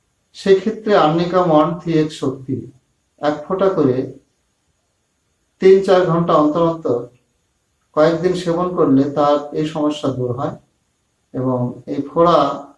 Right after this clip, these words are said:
পুনরায় হওয়ার সম্ভাবনা দূর হয়। দ্বিতীয়ত যে ওষুধটার কথা বলবো সেটি হলো আর্কেটিয়াম লাপ্পা থ্রি এক্স শক্তি।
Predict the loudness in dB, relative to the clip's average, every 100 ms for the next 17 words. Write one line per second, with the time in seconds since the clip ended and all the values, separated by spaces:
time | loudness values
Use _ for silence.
0 | _ _ _ _ -4 2 4 4 4 4
1 | 2 0 -2 2 4 4 2 0 -4 -12
2 | _ -8 -2 0 0 -6 -10 _ _ _
3 | _ _ _ _ _ _ _ -6 -2 4
4 | 6 6 4 4 4 4 0 0 0 2
5 | 0 0 0 -2 -4 -6 -10 -8 -4 -2
6 | 0 0 0 0 -4 -12 _ _ _ _
7 | _ _ _ _ _ _ _ _ _ -2
8 | 0 0 4 4 4 2 2 -2 -6 0
9 | 2 2 -2 -8 -8 -10 _ _ _ _
10 | _ _ _ _ _ _ _ _ _ _
11 | _ _ _ _ _ _ _ _ 0 4
12 | 4 4 -4 -4 -6 -12